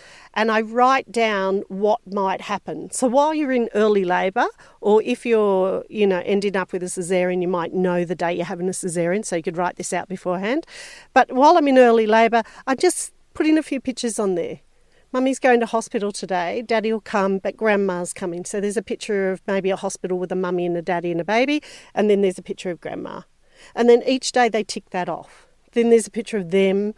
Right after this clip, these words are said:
and they're coming to visit with the words, "Visit Mummy in hospital." Then there might be something like, um, "Going to the park with Grandma."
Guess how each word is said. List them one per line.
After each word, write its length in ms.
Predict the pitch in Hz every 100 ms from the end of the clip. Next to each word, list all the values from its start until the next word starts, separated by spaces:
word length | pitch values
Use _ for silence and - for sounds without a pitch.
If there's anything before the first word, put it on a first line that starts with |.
| - - _ -
and 160 | 196 196
they're 80 |
coming 280 | 196 196 190
to 100 | 190
visit 340 | 175 196 190 -
with 140 | 196
the 60 | 185
words, 280 | 180 180 175
"Visit 300 | 185 170 -
Mummy 300 | 185 185 180
in 80 | 175
hospital." 640 | 190 175 - 180 185 190 - - _
Then 160 | 202 208
there 180 | 208 202
might 320 | 196 185 185
be 100 | 190
something 540 | - 185 185 185 175
like, 480 | 175 175 175 - - -
um, 460 | 190 175 175 175 175
"Going 240 | - 208 190
to 80 | 202
the 80 |
park 380 | 160 196 170 -
with 160 | 185 165
Grandma." 480 | 180 190 95 185